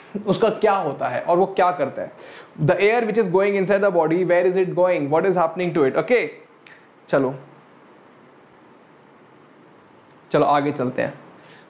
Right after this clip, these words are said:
Then, तो guys, human respiratory system और mechanism of breathing करेंगे आज हम। क्या करेंगे? Human respiratory system करेंगे और mechanism of breathing करेंगे। ठीक है, हम देखेंगे आज। Okay,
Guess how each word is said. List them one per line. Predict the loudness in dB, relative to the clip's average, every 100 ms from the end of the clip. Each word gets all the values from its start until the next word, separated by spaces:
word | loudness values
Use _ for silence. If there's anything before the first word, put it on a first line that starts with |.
| 0
Then, | 0 2 -4 -6 -2
तो |
guys, | 2 0 -2 -6
human | 0 2 2
respiratory | 0 -2 0 0 0
system | -4 -2 0 0 -2 -10 -20 -20 _ -2
और | 0 2
mechanism | 0 0 -2 0 -2 0
of | 0
breathing | 0 0 0 0
करेंगे | 0 0 0
आज | 0 0 -2
हम। | -8 -4
क्या | -2
करेंगे? | 0 -2 2 0 0 -6 -20 -20 -2
Human | 0 2 2
respiratory | 0 0 2 2 2 -4
system | -2 0 0 0
करेंगे | 0 0 2 0
और | 2 0 0
mechanism | -2 -2 -2 0 0 0
of | 0 0
breathing | 0 0 0 0
करेंगे। | 0 -2 -4
ठीक | -2 -2 0
है, | 0
हम | 0 0
देखेंगे | -2 -2 -2
आज। | 0 0 -4 -12 -20 -20 -20 _ _ _ -4
Okay, | -2 2 2